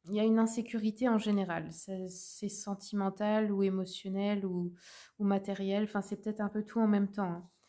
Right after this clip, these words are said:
Mais il y a quelque chose là qui vous empêche d'avancer. Peut-être aussi que vous avez trop peur de faire confiance aux autres.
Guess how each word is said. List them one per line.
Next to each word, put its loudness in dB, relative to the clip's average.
Mais -2
il 2
y 2
a 0
quelque -4
chose 0
là 2
qui -6
vous -6
empêche 0
d'avancer. -2
Peut-être -6
aussi -2
que 0
vous -2
avez 0
trop -6
peur 0
de -4
faire -12
confiance -6
aux -2
autres. -8